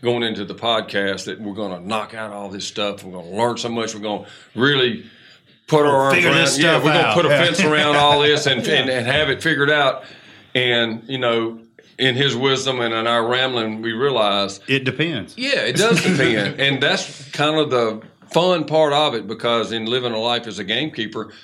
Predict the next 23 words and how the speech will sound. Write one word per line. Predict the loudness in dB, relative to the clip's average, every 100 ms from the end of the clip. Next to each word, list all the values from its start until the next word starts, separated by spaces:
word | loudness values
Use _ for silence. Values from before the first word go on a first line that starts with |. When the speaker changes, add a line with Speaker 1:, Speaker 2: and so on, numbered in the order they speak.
| -20 -20 _ _ _
Speaker 1:
it's | -4 -4 -2
never, | 0 0 0 -2 -4 -4
you're | 0
never | 2 2 0
done, | 0 0 -2 -8 -2
ever. | -2 -2 -12 _ _ _
No | 0
matter | 2 2
how | 0
much | -2 0
work | -2 -2
you've | -6 -4
done, | -2 0 0
no |
matter | 0 0
what | 0 -2
you've | -4
learned, | 0 2 2 0 -4 -8 -14 -20 -20 -8
no | 0
matter | 2 2
what's | 0 0
going | 0 2
on. | 2 0 0 -4 -8